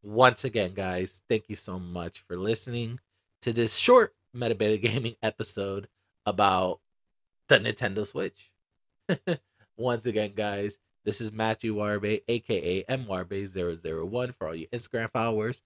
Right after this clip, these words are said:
and for all you P C gamers out there. I'm Cool Hardy one hundred on Steam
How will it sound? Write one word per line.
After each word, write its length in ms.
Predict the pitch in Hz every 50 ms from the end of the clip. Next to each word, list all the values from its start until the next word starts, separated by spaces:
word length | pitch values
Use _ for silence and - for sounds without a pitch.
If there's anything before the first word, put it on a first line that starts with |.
| _ _ _ _ _ -
and 260 | 117 139 165 175 165
for 180 | - - 196 160
all 160 | 170 190 190
you 160 | 190 214 214
P 200 | 180 - 220 220
C 160 | 208 - 190
gamers 380 | 175 160 156 143 120 107 104 101
out 220 | 95 85 87 -
there. 240 | - 78 71 71 - _ _ _ _ -
I'm 80 | 85 -
Cool 220 | _ - 165 156 151
Hardy 220 | 156 143 139 135
one 180 | 127 123 123 123
hundred 360 | - - 123 117 113 117 104
on 140 | 92 92 -
Steam 440 | - - - 180 185 185 180 180 180